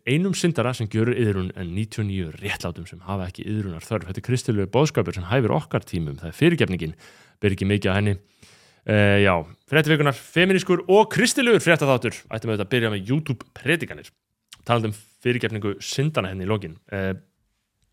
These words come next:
Kanye West hefur ekki átt sjö dagana sæla á undanförnum árum, en í þessari viku virðist hann hafa náð vopnum sínum í ýmsum skilningi.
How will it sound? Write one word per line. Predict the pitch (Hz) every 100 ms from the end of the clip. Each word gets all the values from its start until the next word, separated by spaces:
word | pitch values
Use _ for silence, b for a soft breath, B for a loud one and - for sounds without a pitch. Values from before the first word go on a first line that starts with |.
| _ _ _ _
Kanye | - 113 110
West | 104 135 - - _ b b b b -
hefur | 110
ekki | 104 110
átt | 104
sjö | - 113
dagana | 110 107 104
sæla | 117 113 110 110
á | 117
undanförnum | 107 107 110 104 104 104 101
árum, | 117 113 135
en | 131
í | 120
þessari | 170 - 190
viku | 185 180
virðist | 170 170
hann | 165
hafa | 151 147
náð | 143 147
vopnum | 139 196 202
sínum | 123 110 95
í | 98
ýmsum | 95
skilningi. | 98 131 107 -